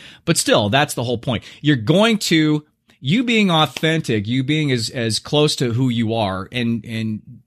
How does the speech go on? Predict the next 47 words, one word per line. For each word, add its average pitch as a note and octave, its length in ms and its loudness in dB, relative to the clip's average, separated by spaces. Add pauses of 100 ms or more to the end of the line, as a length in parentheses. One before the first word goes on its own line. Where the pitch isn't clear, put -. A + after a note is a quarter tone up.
and A#2 180 -6
continually D3+ 600 2
trying C3+ 420 2
to, F2+ 180 -2
because G2+ 300 -2
a G#2 80 -2
lot G#2+ 160 2
of G2 60 -4
times, G#2 240 0
again, G2+ 320 2
you'll F#2 100 2
get E2 180 -2
wrapped F#2+ 320 -2
up G2 220 0
in F#2+ 160 2
the F2+ 100 0
world A2 520 0
around G#2+ 440 0
you F#2+ 220 2 (340)
and F2+ 120 -4
you F2 60 -2
won't E2+ 120 -4
be E2+ 80 -2
able F2+ 160 0
to F#2+ 80 0
do D#3+ 160 2
that. F#2+ 240 0
And G#2 80 -4
then G2 80 0
you F#2+ 60 0
have F#2 80 -4
to E2+ 80 -8
ground F#2+ 260 -2
yourself C#2+ 240 -10
again. C#2 300 -14 (760)
And D3+ 180 4
everybody, C3+ 480 4
that A#2 180 4
happens G2 280 0
to F2 60 -2
everybody. E2 300 -4
It G2+ 40 0
happens G#2 260 0
to F2+ 80 -2
the F2 100 -6
Dalai F#2 320 0
Lama, F#2 460 0